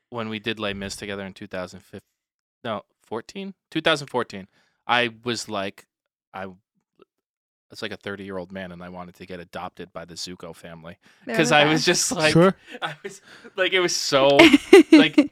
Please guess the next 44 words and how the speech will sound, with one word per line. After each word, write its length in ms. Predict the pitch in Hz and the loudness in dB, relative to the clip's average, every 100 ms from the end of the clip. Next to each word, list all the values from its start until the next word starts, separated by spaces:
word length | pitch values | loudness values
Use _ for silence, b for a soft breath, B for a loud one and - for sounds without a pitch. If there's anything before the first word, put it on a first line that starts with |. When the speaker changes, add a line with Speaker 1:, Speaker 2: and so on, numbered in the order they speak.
| 170 | -2
Speaker 1:
everyone. 480 | 160 160 123 107 107 | 0 0 -2 -6 -6
Your 100 | 120 | -10
grandmother 480 | 123 127 123 127 131 | -2 -2 0 -2 -4
was 200 | 131 123 | -6 -2
in 160 | 127 127 | -4 -2
it. 160 | 127 | -2
Speaker 2:
My 160 | 269 240 | 0 0
Speaker 1:
You're 40 | 247 | 2
like, 200 | 233 226 | 0 0
Speaker 2:
meme. 280 | - - - | -6 -8 -4
Speaker 1:
yeah, 300 | 160 147 139 | 0 2 0
Speaker 2:
She's 80 | 151 | 0
the 140 | 147 | -2
Speaker 1:
oh, 60 | 131 | 0
the 100 | 110 | -4
Speaker 2:
best. 140 | - | -4
Speaker 1:
best. 400 | 113 117 113 - - | 0 0 -2 -10 -6
Everybody. 500 | 135 123 107 104 104 | -6 -4 -6 -6 -8
It 340 | - _ - | -12 _ -2
was 140 | - 240 | 0 0
Speaker 2:
Yeah. 20 | |
Speaker 1:
re-, 140 | 120 120 | -4 -4
it 40 | 139 | -4
was, 120 | 120 | -2
that 100 | 127 | -2
was 180 | 113 98 | -2 -8
really 200 | 95 92 | -12 -14
cool. 320 | - 95 - b b b | -14 -14 -16 b b b
Speaker 2:
It 20 | 123 | 0
was 220 | 131 131 | 2 0
so 60 | 220 | -4
Speaker 1:
Um, 60 | |
Speaker 2:
fun. 320 | - - - - | -10 -12 -12 -12
Speaker 1:
you 120 | 160 202 | -6 -4
were 60 | |
talking 180 | 208 190 | -2 0
about 160 | 151 - | 0 -4
professional 480 | - 123 - 120 | -2 -4 -2 -10
theater, 280 | 104 101 98 | -10 -10 -10
though. 300 | 95 95 95 _ _ _ | -8 -8 -8 _ _ _
You 160 | 120 131 | -12 -10
did 280 | 127 131 131 | -4 -4 -2
it 240 | 127 - - | -6 -8 -4
at, 460 | 110 104 101 98 | -2 0 0 -4